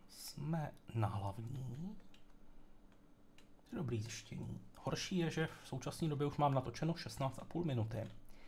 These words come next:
A dost dobře hrozí, že tohle páté kolo příliš nesníží tu délku.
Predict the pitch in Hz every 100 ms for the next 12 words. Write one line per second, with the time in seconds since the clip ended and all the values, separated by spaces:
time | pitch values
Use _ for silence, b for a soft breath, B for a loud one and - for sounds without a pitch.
0 | B B B B B B B - - 110
1 | 113 151 165 190 - 226 180 156 175 180
2 | 170 - 156 - 170 175 175 - - -
3 | - - - - 107 113 117 160 - 127
4 | 101 98 131 175 - - - - - -
5 | - - - - - - 120 165 240 -
6 | 160 147 - - 214 233 - - - -
7 | 107 - - - - 196